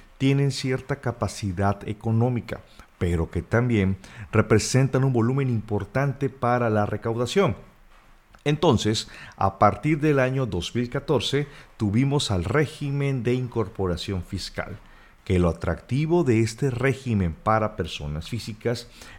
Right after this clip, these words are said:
en mi opinión muy particular, fueron dos aspectos. El primero, en impuestos sobre la renta, es que el I S R a cargo disminuía a razón del diez por ciento por cada año transcurrido,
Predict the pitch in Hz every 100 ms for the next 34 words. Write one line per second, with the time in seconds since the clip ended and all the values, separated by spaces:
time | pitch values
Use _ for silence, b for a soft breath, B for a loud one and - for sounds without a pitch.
0 | - 135 131 127 120 - 117 110 101 92
1 | 160 214 190 - 107 135 135 123 131 -
2 | - - - 147 147 120 98 117 - 104
3 | - - - - - - B B B -
4 | 113 117 110 117 135 143 131 98 - 117
5 | - - 104 92 90 87 110 110 104 76
6 | - B B B - 113 110 - - 123
7 | 135 B B B B - - 101 107 135
8 | 143 - 120 - 143 120 117 120 131 123
9 | 143 101 90 107 127 - - 104 120 113
10 | 113 107 107 139 170 160 127 107 - 143
11 | 139 113 104 127 151 147 - 113 - 131
12 | 135 131 - 104 101 - 131 139 127 104
13 | 104 107 104 104 - 117 107 139 98